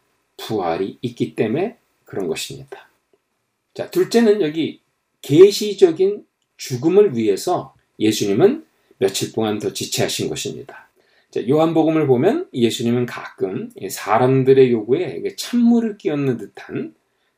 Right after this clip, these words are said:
예, 그런 모습을 보일 때가 종종 있습니다. 예수님은 사랑하는 자의 요청을 이틀이나 미루면서 다급한 상황에서도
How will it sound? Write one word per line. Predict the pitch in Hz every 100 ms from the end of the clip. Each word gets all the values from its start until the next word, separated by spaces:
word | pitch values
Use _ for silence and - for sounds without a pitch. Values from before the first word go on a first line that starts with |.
| _ _ _ -
예, | 76 -
그런 | - 147
모습을 | 127 113 123 135 131 107
보일 | 104 113 107 -
때가 | 98 101 95 90
종종 | 104 101 113 107
있습니다. | - 101 76 76 71 - _ _ _ _ _ _ _ _ _ _ _ _ 113
예수님은 | 135 180 175 160
사랑하는 | 190 - 214 220 214 208 202
자의 | 196 196 180
요청을 | 139 - 131 120 123 214 - _ _ _ _ -
이틀이나 | 185 - - 196 185 185
미루면서 | 127 127 123 87 80 - - _ _ _ _ _ _
다급한 | - 117 131 135 135 123
상황에서도 | 123 123 110 104 - 95 165 208 -